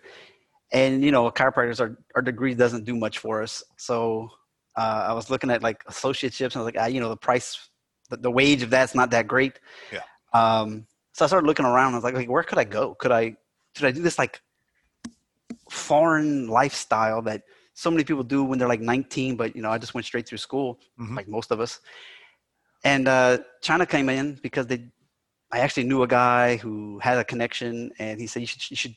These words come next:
Speaker 1: try China."
Speaker 2: Mm-hmm.
Speaker 1: And, um, they do a reciprocal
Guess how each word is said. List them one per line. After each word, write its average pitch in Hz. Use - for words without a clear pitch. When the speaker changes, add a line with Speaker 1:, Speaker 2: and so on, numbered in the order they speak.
Speaker 1:
try 110
China." 104
Speaker 2:
Mm-hmm. 110
Speaker 1:
And, 107
um, 101
they 120
do 123
a 117
reciprocal 117